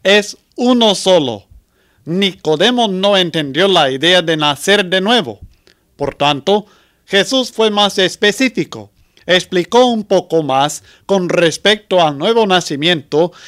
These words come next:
y dijo que es el nacimiento de agua y del Espíritu. Es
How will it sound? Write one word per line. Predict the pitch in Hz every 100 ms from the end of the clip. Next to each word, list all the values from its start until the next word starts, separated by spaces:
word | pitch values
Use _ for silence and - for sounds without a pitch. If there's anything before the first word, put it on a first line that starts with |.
| - 160
y | 165
dijo | 247 240 220 175
que | 165 160 170 233
es | 233
el | 196 175
nacimiento | 175 165 151 139 214 220 208 190
de | 143
agua | 147 180 185 165 170 170 _ _ _ _ -
y | 180
del | 175 170
Espíritu. | 160 - 160 147 120 - - - _ _ _ _ _ _ _
Es | 190 240 -